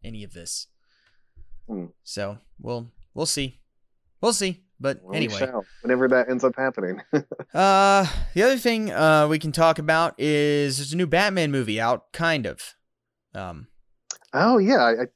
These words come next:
Speaker 2: this completely flew under my radar
Speaker 1: Yeah, I knew about
Speaker 2: somehow.
Speaker 1: this, but I had, I knew about this
Speaker 2: Thought
Speaker 1: when it
Speaker 2: I
Speaker 1: was
Speaker 2: heard of
Speaker 1: announced,
Speaker 2: it.
Speaker 1: and then I forgot about it for a while, and then it was out, and it was like, "Oh,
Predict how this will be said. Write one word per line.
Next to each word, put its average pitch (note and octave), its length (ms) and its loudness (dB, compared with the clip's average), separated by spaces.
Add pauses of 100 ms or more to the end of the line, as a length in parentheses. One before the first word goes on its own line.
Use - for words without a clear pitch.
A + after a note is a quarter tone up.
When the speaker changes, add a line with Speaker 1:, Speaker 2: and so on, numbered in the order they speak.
Speaker 2:
this C3+ 340 -6
completely C#3 420 0
flew C#3 300 -4
under D3+ 140 0
my D3 100 0
radar G#2 500 2 (240)
Speaker 1:
Yeah, G#3+ 240 2
I G#3+ 80 2
knew G#3 140 0
about C#3 260 4
Speaker 2:
somehow. - 40 -4
Speaker 1:
this, B2+ 480 -2
but B2+ 240 -2
I C3 180 0
had, A#2+ 240 -4 (260)
I C3 160 -6
knew F3+ 140 0
about D#3+ 260 2
this C#3 120 -4
Speaker 2:
Thought A3+ 100 2
Speaker 1:
when G#3+ 40 4
it - 20 4
Speaker 2:
I G2+ 40 4
Speaker 1:
was F2+ 80 2
Speaker 2:
heard B2+ 60 -4
of B2+ 60 0
Speaker 1:
announced, B2+ 380 -2
Speaker 2:
it. G2+ 40 -10
Speaker 1:
and C3 100 -8
then C3 80 -4
I B2+ 80 -4
forgot A#2+ 340 -4
about A2 260 -4
it - 180 -10
for G#2+ 100 -10
a G#2+ 80 -6
while, F#2+ 460 -8
and A2 160 -14
then G#2+ 160 -12
it D#2 60 -12
was G#2 160 -12
out, G2 280 -10
and - 80 -16
it A2 40 -16
was G2 120 -14
like, G2+ 180 -14
"Oh, G#2+ 200 -12